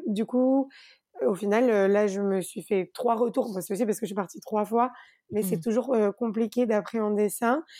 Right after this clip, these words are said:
Speaker 1: Euh, je trouve que la notion aussi de partir un an est, est absolument magnifique. Enfin, partir six mois aussi, mais, euh, nous, notre projet, c'était un an et,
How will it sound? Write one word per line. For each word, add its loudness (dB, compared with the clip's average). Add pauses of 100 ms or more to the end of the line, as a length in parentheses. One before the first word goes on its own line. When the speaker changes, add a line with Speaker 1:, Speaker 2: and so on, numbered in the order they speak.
(380)
Speaker 1:
Euh, 2
je -6
trouve -6
que -2
la 2
notion 0
aussi 0
de 2
partir -6 (120)
un 2
an 2
est, 0
est -6 (320)
absolument -2
magnifique. 2
Enfin, -10
partir -8
six -4
mois 0
aussi, -2
mais, 0
euh, 0 (500)
nous, 2
notre 2
projet, -2
c'était -2
un 0
an 2
et, 0